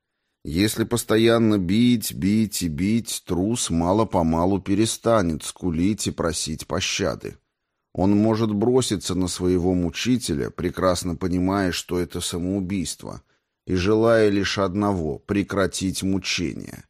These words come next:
Для Хисса слова о бесполезных придатках стали последней каплей. Сильный, верткий и ловкий,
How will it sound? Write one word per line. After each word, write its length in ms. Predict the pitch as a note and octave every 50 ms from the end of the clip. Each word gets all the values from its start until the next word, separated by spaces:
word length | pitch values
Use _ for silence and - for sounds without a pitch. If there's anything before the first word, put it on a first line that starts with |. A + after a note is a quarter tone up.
| _ _ _ _ _ _ _ _ _ _ _ _
Для 260 | - D#2+ F#2 G2+ G#2+
Хисса 560 | G#2+ - - - D3+ D#3 D3 - - - E2+ D2
слова 540 | - - G2+ G2 G2 G2+ G2 G2+ G#2 G2
о 140 | - - F#2+
бесполезных 840 | F#2 F2 F2+ F2 - - - G2+ F#2+ F#2+ F#2+ F2+ D#2+ D#2+ F2 D#2+ -
придатках 680 | - - E2 F2+ D#2+ D#2+ G2+ G#2 G#2 - - - G#2 -
стали 380 | - - - - E2 D#2 D#2 E2
последней 680 | D2 - F2 E2+ - - D#2+ D2+ D2 B1 C2+ D#2+ D#2+
каплей. 560 | - - D2 - - - - A#1 - D#2 _ _ _ _ _ _ _ _
Сильный, 640 | - - - - A2+ A#2 A#2 A2+ A2+ A2+ A2+ A2 G#2+
верткий 640 | G2 E2+ E2+ F#2 G2 G2+ F#2+ F#2 - - - F#2+ F#2
и 40 | F2+
ловкий, 720 | F2 E2+ F2 F2+ F#2+ G#2 - - - G#2 G#2+ A2+ A2+ _